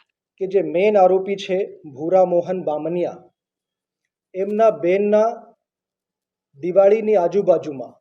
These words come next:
મૃત્યુ થયા હતા. એ મેઇન આરોપી જે ભૂરા મોહન બામનિયા છે, એમને શક વહેમ હતું કે મરણ જનાર અને એમની પત્નીએ તાંત્રિક વિદ્યા કરીને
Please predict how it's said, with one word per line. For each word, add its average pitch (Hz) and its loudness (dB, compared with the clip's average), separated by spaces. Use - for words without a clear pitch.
મૃત્યુ 190 -6
થયા 151 -4
હતા. - -20
એ 185 -2
મેઇન 190 -2
આરોપી 190 2
જે 190 -2
ભૂરા 175 0
મોહન 180 -2
બામનિયા 165 -2
છે, 185 -6
એમને 175 -4
શક 214 0
વહેમ 185 2
હતું 165 -6
કે 196 2
મરણ 170 -2
જનાર 196 2
અને 190 0
એમની 185 -4
પત્નીએ 165 -6
તાંત્રિક 180 -6
વિદ્યા 147 -4
કરીને 170 -6